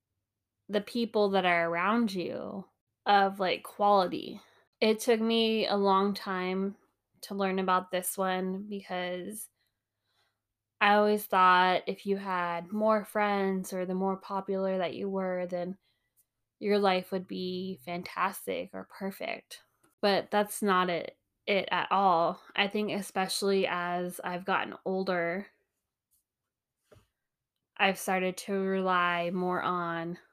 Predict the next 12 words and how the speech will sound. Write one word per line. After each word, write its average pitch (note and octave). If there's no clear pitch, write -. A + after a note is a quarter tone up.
quality F#3+
instead F#3
of F3+
quantity. F#3+
I G3+
know G3
when G3
I F#3
would F#3+
have F3
trouble F#3
with F#3